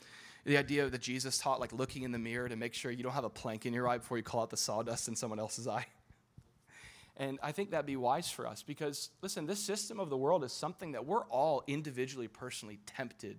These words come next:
to be conformed to. You ever been tempted to keep Jesus out of a part of your life? Like, uh, "Jesus, I love you here. Right here is where I want you. And you know what? I really like what you've done here,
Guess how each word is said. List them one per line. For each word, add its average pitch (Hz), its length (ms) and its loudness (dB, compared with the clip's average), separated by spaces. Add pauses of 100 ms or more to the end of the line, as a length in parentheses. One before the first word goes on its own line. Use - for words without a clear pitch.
(120)
to 113 220 -4
be 110 140 -6
conformed 104 480 -10
to. - 160 -14 (1400)
You 151 100 4
ever 233 100 4
been 220 160 4
tempted 151 720 0
to 127 100 -8
keep - 460 -6
Jesus 127 500 0 (160)
out 127 340 6
of 117 80 -2
a 107 80 0
part 127 400 -2
of 113 100 -4
your 113 140 -2
life? 110 340 -8 (1800)
Like, 131 240 -4
uh, - 300 -14 (960)
"Jesus, 185 260 4
I 151 80 6
love 160 380 10
you 156 180 2
here. 127 340 2 (440)
Right 165 260 12
here 160 220 8
is 127 100 0
where 143 120 6
I 131 60 10
want 127 300 2
you. - 100 -4 (720)
And 156 180 4
you 160 80 0
know 180 120 6
what? 196 100 10
I 147 60 10
really 165 260 6
like 190 220 10
what 190 100 2
you've 160 200 2
done 131 200 8
here, 151 600 2